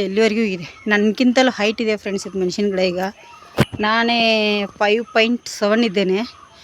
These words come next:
ನನಗಿಂತಲೂ ಒಂದು ಮೊಳ ಜಾಸ್ತಿ ಹೋಗಿದೆ ಅದು, ಆ ಥರ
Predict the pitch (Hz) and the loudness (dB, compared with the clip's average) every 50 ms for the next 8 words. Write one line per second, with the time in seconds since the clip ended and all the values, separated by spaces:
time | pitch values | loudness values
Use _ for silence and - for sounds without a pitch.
0 | - - - - - 220 233 247 233 - 269 262 247 262 247 247 254 277 311 330 | -20 -20 -20 -10 -4 -2 0 0 0 0 0 0 0 0 0 0 2 2 4 4
1 | 302 247 226 226 - - - - - - - - - - - - - - _ _ | 6 6 4 4 0 -4 -12 -20 -20 -20 -20 -20 -20 -20 -20 -20 -20 -20 _ _
2 | - 233 233 226 226 220 220 214 220 196 208 202 196 - - 254 233 226 202 185 | 0 2 4 4 4 4 4 4 4 4 4 2 0 0 0 2 2 2 2 0
3 | 190 185 185 170 160 196 - - - - - - - - - - - - - - | -2 -2 -2 -2 -4 -6 -10 -14 -18 -20 -20 -20 -20 -20 -20 -20 -20 -20 -20 -20
4 | - - - - - - _ _ _ _ _ _ - - - - - 233 208 202 | -20 -20 -20 -20 -20 -20 _ _ _ _ _ _ -20 -20 -18 -10 -8 -6 -6 -4
5 | - 214 | -2 -2